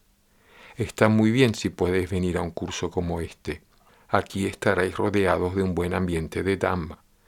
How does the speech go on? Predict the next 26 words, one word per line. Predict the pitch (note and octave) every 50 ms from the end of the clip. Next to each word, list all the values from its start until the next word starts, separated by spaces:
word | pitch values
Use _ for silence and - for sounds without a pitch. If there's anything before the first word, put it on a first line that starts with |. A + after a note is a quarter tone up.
| _ _ _ - - _ _ _ _
Pero | - G#2 F#2+ F#2+ F2
si | - - - F2+
no | F2 F#2 F#2 -
podéis | - G2+ G2+ G#2 G#2+ G2+ G2+
venir, | G#2+ G#2 G#2 A2 A2+ A#2 A#2 - _ _ _ _
no | - C3+ C3+
importa. | B2+ A#2 A2 - E2+ D#2+ - - - - D#2+ - - _ _ _ _ _ - - _ _
Haced | - - G#2+ - - - A2 G2+ G#2
un | G#2+ G2+ F#2+
autocurso, | F#2 F#2+ F#2 - G#2+ G#2 - - - F#2 D#2+ - - - E2 E2 - - _ _ _ _ _
vuestro | - G#2 A2 G#2+ - - - G#2+ G2+ -
propio | - - A2+ G#2 - - F#2 D#2+ D#2
curso. | - - E2 E2 - - - - - - - - _ _ _ _ _ _ _ _ _ _ _
Ya | - A2 A2+ A2 G#2+ -
conocéis | A#2 A2 A2 A2 G#2 - A2+ G#2 F#2+ -
toda | - G#2 G2
la | G2 G2+ G#2
técnica, | - - G2+ F2+ - - F2 E2 - - - - - _ _ _ _ _ _ _
sabéis | - - - G2+ G2 F#2+ G2+ G#2 G2 F#2+
las | G2+ G2 F#2 - -
reglas, | F#2+ G2+ F#2+ F2+ F#2 F2+ F2 F2+ - - _ _ _
el | - F#2 F2
reglamento | E2+ F#2 F2 F2 F2+ F2+ F2+ F2+ F2+ F2 E2 - _ - - F#2 - _
y | - A2+
el | A2 G#2+
horario. | G#2+ G2+ F2 D#2+ D#2 D#2 D2+ D#2+ E2